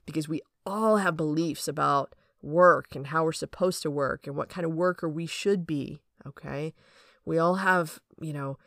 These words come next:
beliefs about money and how much money we should make and what is enough money, what is not enough money, how we'll, how we think we should feel if we have enough or not enough, okay? We all have beliefs surrounding our jobs,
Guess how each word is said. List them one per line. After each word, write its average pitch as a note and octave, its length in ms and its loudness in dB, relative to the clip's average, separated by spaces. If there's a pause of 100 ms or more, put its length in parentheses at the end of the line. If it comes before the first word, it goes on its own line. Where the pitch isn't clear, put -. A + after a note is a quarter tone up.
(260)
beliefs E3 400 0
about D#3 240 0
money D#3+ 520 4
and C3+ 100 -4
how D3+ 140 -4
much D3+ 240 -4
money D#3+ 240 0
we D#3 140 0
should D#3 220 -4
make D3+ 320 -2
and C#3 120 -8
what D#3 200 0
is D3+ 140 -2
enough E3 400 0
money, C#3+ 220 -4
what D3 180 -2
is D3 160 -8
not D#3+ 240 2
enough D3+ 320 -4
money, C3+ 240 -8
how D#3 180 -4
we'll, D#3+ 320 0 (200)
how E3+ 100 0
we E3+ 80 2
think F3 180 -2
we F3+ 80 -2
should D3+ 200 -6
feel F#3+ 380 4
if D#3+ 100 0
we D#3 100 -2
have D#3 220 -2
enough C#3+ 360 -2
or C#3+ 60 -6
not C3+ 220 -4
enough, A#2+ 480 -10 (160)
okay? D3 420 -6 (1300)
We - 160 -12
all G3 380 6
have E3 220 -4
beliefs C#3 560 -6 (280)
surrounding C#3+ 520 -6
our B2+ 140 0
jobs, B2+ 640 -8